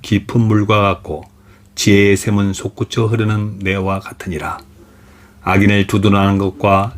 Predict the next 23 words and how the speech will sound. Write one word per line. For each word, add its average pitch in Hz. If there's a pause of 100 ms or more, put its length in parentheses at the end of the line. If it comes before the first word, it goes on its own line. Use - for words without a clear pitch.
재판할 107
때의 107
의인을 104
억울하게 101
하는 101
것이 98
선하지 98
아니하니라. 87 (800)
미련한 107
자의 107
입술은 104
다툼을 101
일으키고 101
그의 107
입은 107
매를 101
자청하느니라. 92 (760)
미련한 101
자의 101
입은 101
그의 101
멸망이 101
되고 101